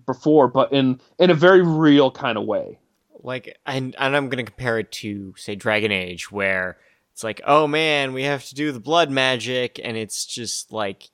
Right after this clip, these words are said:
Speaker 2: yeah, trafficking with demons and all sorts of dark, grim badness. And I'm like, "Yeah, sure,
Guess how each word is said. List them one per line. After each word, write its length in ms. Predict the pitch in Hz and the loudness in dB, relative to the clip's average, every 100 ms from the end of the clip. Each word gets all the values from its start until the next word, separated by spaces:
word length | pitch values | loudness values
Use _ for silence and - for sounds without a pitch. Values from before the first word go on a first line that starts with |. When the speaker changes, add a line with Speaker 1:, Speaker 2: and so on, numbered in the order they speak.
| - | -6
Speaker 2:
yeah, 380 | 160 160 143 131 | 0 2 2 0
trafficking 560 | - 156 160 147 135 | -4 -4 -4 -6 -10
with 140 | 127 113 _ - | -10 -12 _ -10
demons 680 | 180 175 160 143 120 107 | -4 -2 0 -2 -4 -8
and 100 | 113 | -8
all 220 | 113 135 131 | -4 -2 -2
sorts 400 | - 127 117 - | -4 -6 -4 -4
of 320 | 117 110 101 - - _ _ _ | -4 -6 -12 -20 -20 _ _ _
dark, 440 | 175 151 - - | 2 2 0 -12
grim 480 | - 165 143 127 120 | -4 0 0 0 -4
badness. 1000 | 98 127 123 117 113 110 101 98 - - - | -4 -2 0 -2 -6 -8 -8 -10 -8 -8 -8
And 120 | 120 | -8
I'm 100 | 117 | -8
like, 220 | 113 113 - - - _ _ _ _ | -6 -10 -12 -20 -20 _ _ _ _
"Yeah, 280 | 131 143 117 | 0 0 0
sure, 640 | - 151 127 107 98 - | -4 -4 -4 -6 -10 -18